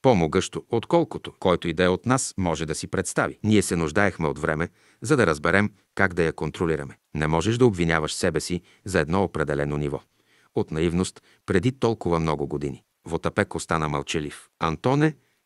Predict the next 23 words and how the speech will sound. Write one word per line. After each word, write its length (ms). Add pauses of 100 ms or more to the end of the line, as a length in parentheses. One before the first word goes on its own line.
(140)
това 200
чувство 480
за 160
неадекватност, 880 (380)
това 280
е 40
резултат 500
от 140
последния 480
случай. 480 (440)
Той 160
направи 400
пауза, 440 (260)
преди 240
да 100
продължи. 540 (500)
Или 200
защото 420
той 220
ти 140
напомня 440
за 120
момичето. 500